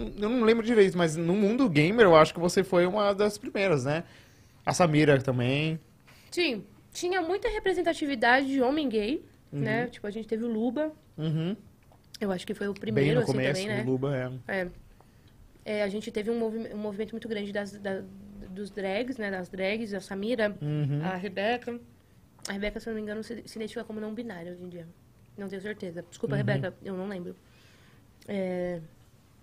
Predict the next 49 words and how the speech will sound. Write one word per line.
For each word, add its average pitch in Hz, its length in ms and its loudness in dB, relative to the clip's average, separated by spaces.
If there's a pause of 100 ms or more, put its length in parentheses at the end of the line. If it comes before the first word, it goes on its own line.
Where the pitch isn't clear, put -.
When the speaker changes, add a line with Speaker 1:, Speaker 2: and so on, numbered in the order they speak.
(460)
Speaker 2:
ou 208 100 -2
se - 120 -4
é 185 80 2
só 190 160 -2
um 196 140 -2
homem 190 220 -4
que - 60 -16
faz 185 200 -6
drag. - 220 -10 (960)
Mas 196 400 2
a 208 40 0
gente 220 160 -2
tem 247 80 4
uma 233 100 2
grande 254 200 0
representatividade 294 720 -2
também 262 220 0
hoje 247 120 0
em 247 60 -4
dia 247 100 -2
de, 226 260 -4
de 214 200 -8
pessoas 220 320 -6
trans, 254 480 0 (460)
mas 233 520 0
é 233 260 4
um, 240 180 -4
é - 60 -6
uma 247 120 -2
parada 254 240 0
que 262 40 -4
eu 262 40 -4
tava 262 120 -4
até 285 120 -6
conversando 392 420 -4
com - 80 -6
o - 40 -4
próprio 320 240 -2
pessoal 359 140 -8
do 339 80 -2
Facebook. 302 360 -4
Eu 269 60 -4
falei, 254 200 -4
eu 233 100 -4
falei 247 180 -6
pra 262 120 -2
eles 226 180 -2
assim, 220 160 -4
"Gente, 277 440 -2